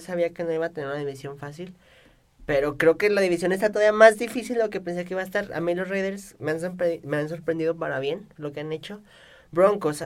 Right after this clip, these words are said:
si Broncos gana esta semana, yo todavía no les creo, pero si gana esta semana,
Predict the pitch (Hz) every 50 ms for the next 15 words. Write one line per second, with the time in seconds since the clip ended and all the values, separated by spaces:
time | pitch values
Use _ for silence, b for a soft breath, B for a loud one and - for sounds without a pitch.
0 | - - - - 180 180 185 190 190 196 226 226 214 226 226 233 247 262 254 254
1 | 214 196 190 185 185 190 208 214 - - _ _ _ _ _ _ _ - - -
2 | 156 156 190 196 185 240 240 233 233 226 220 - 196 175 151 135 131 - - -
3 | - 156 160 160 190 180 190 202 226 262 277 254 240 202 180 170 165 170 - -